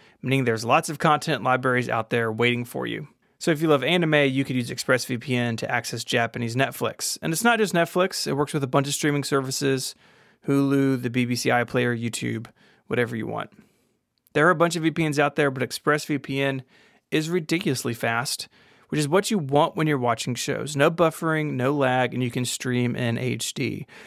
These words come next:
I've used a lot of V P Ns over the years, but ExpressVPN really is the fastest I've used. And it's compatible with all your devices, phones, media consoles, smart T Vs,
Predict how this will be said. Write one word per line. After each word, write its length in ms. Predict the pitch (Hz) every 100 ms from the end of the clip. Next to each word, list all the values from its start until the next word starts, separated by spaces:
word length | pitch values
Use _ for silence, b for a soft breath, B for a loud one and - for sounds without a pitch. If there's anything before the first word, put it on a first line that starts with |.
| B
I've 120 | 135
used 140 | 160 180
a 60 |
lot 220 | 147 143 156
of 60 |
V 100 | 151
P 180 | 147 151
Ns 140 | 147
over 200 | 147 139
the 120 | 131 127
years, 400 | 135 147 151 -
but 200 | - 120
ExpressVPN 840 | - 139 139 127 135 123 120 117 b b b b b
really 300 | 139 139 131
is 120 | 123
the 100 | 120
fastest 580 | 113 117 110 - 117 - -
I've 240 | 139 110
used. 440 | 135 92 - - - _ _ _ -
And 120 | 151 156
it's 80 |
compatible 440 | 185 156 151 160 147
with 160 | 151
all 160 | - 135
your 140 | 151
devices, 540 | 143 127 139 170 - -
phones, 560 | - 160 160 156 -
media 200 | 139 135
consoles, 520 | 135 135 131 139 127 -
smart 240 | 131 127
T 160 | - 123
Vs, 340 | 123 120 -